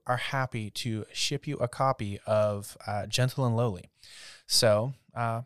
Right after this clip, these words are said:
please join in. It's a great book, really encouraging. It's been really awesome to go through this together. So, and also, if you have any questions after this, uh, about what we're talking about or whatever is going on,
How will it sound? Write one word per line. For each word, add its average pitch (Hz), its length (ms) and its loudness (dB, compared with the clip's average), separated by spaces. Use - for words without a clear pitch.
please 139 340 -4
join 139 260 -2
in. 113 240 -4
It's - 140 0
a 143 60 0
great 131 400 0
book, 127 340 0
really 120 320 0
encouraging. 110 580 0
It's 104 160 -4
been 113 160 0
really 113 220 2
awesome 104 320 2
to 104 60 -2
go 104 120 -4
through 101 180 -8
this 101 120 -6
together. 98 440 -6
So, 104 340 2
and 135 140 0
also, 147 420 4
if 135 180 -2
you 139 40 2
have 123 140 0
any 151 160 -4
questions 143 580 0
after 127 340 -2
this, 120 400 0
uh, 110 300 0
about 107 260 0
what 101 140 -10
we're 101 60 -10
talking 190 440 2
about 160 360 4
or 110 180 -2
whatever 120 320 0
is 107 100 -4
going 110 240 -6
on, 147 280 0